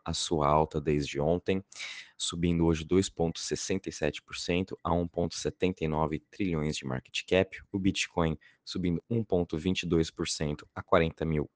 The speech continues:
oitocentos e dezoito, sua dominância ali em quarenta e três por cento. Ontem chegou a quase bater os quarenta e dois mil após o anúncio do, do Federal Reserve de aumentar os juros em zero vinte e cinco.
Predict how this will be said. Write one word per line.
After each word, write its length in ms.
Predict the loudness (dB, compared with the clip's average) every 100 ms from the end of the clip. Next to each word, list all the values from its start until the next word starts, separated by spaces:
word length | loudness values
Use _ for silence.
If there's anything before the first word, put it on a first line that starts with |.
| -4
oitocentos 520 | -4 -2 -2 -2 -4
e 40 |
dezoito, 440 | -16 0 2 2 2
sua 200 | 0 4
dominância 600 | 4 4 4 2 0 0
ali 240 | 2 0 -6 -20 -20 -4
em 100 | -2
quarenta 400 | 2 4 4 0
e 60 |
três 260 | -4 -8 -10
por 140 | -10
cento. 420 | -4 2 2 2 2
Ontem 300 | 2 2 0
chegou 480 | 0 2 6 6 4 _
a 60 | -12
quase 460 | -2 2 4 4
bater 280 | 4 0 2
os 140 | 0 0
quarenta 400 | 0 2 2 0
e 40 |
dois 260 | 2 0 2
mil 220 | 2 2 -2 -20 -20 -20 _
após 440 | -4 6 8 8 6
o 60 |
anúncio 640 | 0 2 0 -2 -2 -4 -4 _ _ _
do, 300 | 0 2 2
do 60 |
Federal 400 | -2 4 6 6
Reserve 440 | 4 2 4 4 4
de 100 | 2
aumentar 320 | 2 2 2
os 140 | 2
juros 240 | 2 -4 -2
em 120 | 0
zero 260 | 2 2 2
vinte 200 | -2 -2
e 40 |
cinco. 340 | 0 2 0